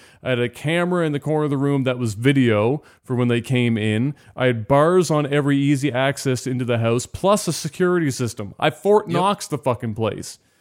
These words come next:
Speaker 2: Yep.
Speaker 1: All because these guys
Speaker 2: Yep.
Speaker 1: got in and did that shit. And so, yeah, just that, that was, that was
Speaker 2: I did, I
Speaker 1: wild.
Speaker 2: did the same thing, dude. I,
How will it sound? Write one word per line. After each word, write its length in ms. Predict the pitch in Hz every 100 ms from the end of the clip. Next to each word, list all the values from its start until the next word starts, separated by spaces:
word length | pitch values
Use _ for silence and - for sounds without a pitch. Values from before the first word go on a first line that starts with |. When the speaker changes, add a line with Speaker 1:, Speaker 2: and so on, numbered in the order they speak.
| _ -
Speaker 2:
Yep. 160 | 123 156
Speaker 1:
All 200 | 156 202
because 480 | 190 - 180 180 147
these 180 | 156 139
guys 600 | 156 147 147 135 - - _ _ -
Speaker 2:
Yep. 180 | 151 - - 123
Speaker 1:
got 220 | 147 160
in 160 | 165 165
and 100 | 147
did 200 | 151 147
that 200 | 135 113
shit. 440 | - 110 107 - _ _ _ _ _ _
And 500 | 135 131 123 117 110 -
so, 360 | - 139 127
yeah, 300 | 127 170 151
just 280 | 101 120 120
that, 260 | 147 156 -
that 180 | 156 151
was, 220 | 120 104
that 180 | 135 135
was 100 | 120
Speaker 2:
I 140 | 147
did, 180 | 170 175
I 60 | -
Speaker 1:
wild. 180 | 120
Speaker 2:
did 120 | 117 151
the 60 |
same 280 | 131 165 170
thing, 260 | - 185 143
dude. 180 | 147
I, 140 | 143